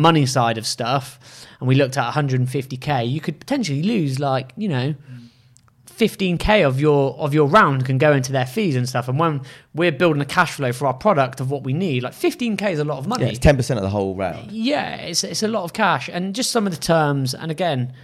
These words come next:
Speaker 2: And also the people around us advised it was better to look at other options, you know, and that we have to listen to the people around the table because they have been our, yeah, when we talk about angels, they're also
Speaker 1: Mm.
Speaker 2: mentors and guides and people that have been there with more experience than us. So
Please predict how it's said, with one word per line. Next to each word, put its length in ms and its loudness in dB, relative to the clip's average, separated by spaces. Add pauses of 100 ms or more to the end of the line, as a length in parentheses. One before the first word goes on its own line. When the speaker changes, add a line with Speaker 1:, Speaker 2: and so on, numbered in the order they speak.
(160)
Speaker 2:
And 140 -2
also 320 0
the 100 -4
people 280 -2
around 320 -2
us 240 -8
advised 540 -8 (640)
it 160 -10
was 100 -16
better 360 -10 (100)
to 320 -10
look 200 -10
at 220 -10
other 180 -6
options, 520 -14
you 100 -10
know, 200 -12
and 120 -8
that 140 -8
we 80 -2
have 140 -2
to 80 -4
listen 240 -6
to 100 -12
the 80 -8
people 200 -12
around 120 -6
the 40 -8 (160)
table 180 -10
because 280 -14
they 120 -10
have 180 -8
been 180 -10
our, 240 -12 (800)
yeah, 160 -14
when 140 -10
we 40 -10
talk 100 -8
about 160 -8
angels, 380 -8
they're 160 -6
also 300 -4
Speaker 1:
Mm. 40 -4
Speaker 2:
mentors 480 -8
and 120 -12
guides 420 -6
and 80 -10
people 200 -8
that 80 -6
have 120 -12
been 160 -8
there 140 -8
with 100 -8
more 180 -8
experience 420 -12
than 100 -12
us. 160 -14
So 240 -6